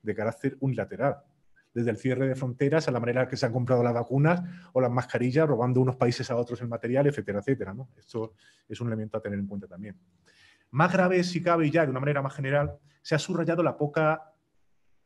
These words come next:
perdón, que se me ha ido, la poca definición conceptual o el carácter omniabarcante de la teoría biopolítica.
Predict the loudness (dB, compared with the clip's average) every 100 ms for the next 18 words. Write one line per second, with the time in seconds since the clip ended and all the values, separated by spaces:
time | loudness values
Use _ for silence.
0 | _ -18 -16 -16 -16 -12 -10 -8 -10 -14
1 | _ _ -4 0 2 2 2 0 -2 -4
2 | -4 -4 -4 4 4 4 -2 -6 -6 -4
3 | 4 6 6 4 -2 -12 -18 0 6 6
4 | 6 2 2 2 2 2 2 4 4 2
5 | 2 0 2 4 4 4 2 4 4 2
6 | 0 -2 -6 -14